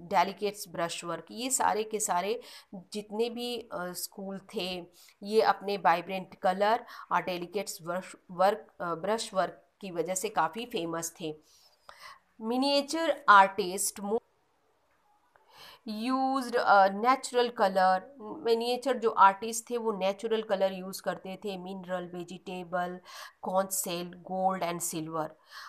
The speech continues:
और कई बार तो इन कलर को प्रिपेयर करने में, तैयार करने में हफ्तों लग जाते थे।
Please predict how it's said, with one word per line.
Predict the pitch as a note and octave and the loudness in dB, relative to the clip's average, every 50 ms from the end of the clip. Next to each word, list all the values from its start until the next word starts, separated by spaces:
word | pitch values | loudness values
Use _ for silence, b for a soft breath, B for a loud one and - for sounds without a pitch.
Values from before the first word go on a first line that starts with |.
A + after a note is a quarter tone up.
| B B | B B
और | - F3+ F3+ F#3+ | 4 6 6 6
कई | F#3+ - A#3 A3 A#3+ A#3+ | 4 0 0 0 0 2
बार | G3+ A3 A3 G#3+ G#3+ | 2 2 2 2 2
तो | - A3 G#3+ | 0 -2 -2
इन | G3 F#3+ | -2 -4
कलर | - - G3 F#3 F#3 F#3+ G3 | -6 -6 -2 0 0 0 0
को | - G#3+ G#3+ G#3 | -2 -2 -2 -2
प्रिपेयर | G#3+ - F3+ E3+ - F#3 F#3 G3 G3+ | -4 -8 -12 -10 -8 -8 -6 -6 -6
करने | G3 - G3+ F#3 F#3 F#3 F#3 | -6 -6 -6 -6 -6 -8 -8
में, | F#3 F3+ F3 | -8 -10 -8
तैयार | - F3+ F3+ F3+ F3+ | -4 -2 -2 -2 -2
करने | - F#3 E3 E3+ F3 | -4 -8 -10 -8 -10
में | G3 G3 | -10 -8
हफ्तों | - - - - _ - E3+ D#3 | -8 -10 -10 -10 _ -8 -6 -6
लग | D3 D3 C#3+ | -6 -8 -8
जाते | - D#3 D3 D3 - D#3 D#3 D#3 - | -8 -8 -10 -8 -10 -12 -12 -12 -14
थे। | E3+ E3+ | -16 -18